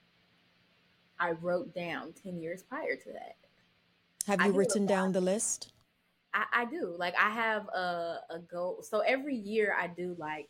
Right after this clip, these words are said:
Speaker 1: my goals for the year and what I want five, ten
Speaker 2: Mm-hmm.
Speaker 1: years from now.
Speaker 2: Mm-hmm.
Speaker 1: Um, and my goal is to have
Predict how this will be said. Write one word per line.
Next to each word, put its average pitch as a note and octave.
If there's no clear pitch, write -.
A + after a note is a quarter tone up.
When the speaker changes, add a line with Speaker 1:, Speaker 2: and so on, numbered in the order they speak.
Speaker 1:
my E3+
goals E3+
for F3+
the E3+
year E3+
and D3+
what D#3
I D#3
want -
five, D3
ten F#3
Speaker 2:
Mm-hmm. E3+
Speaker 1:
years -
from F#3
now. -
Speaker 2:
Mm-hmm. F3
Speaker 1:
Um, D#3+
and F#3+
my F#3
goal F3+
is E3+
to F3+
have E3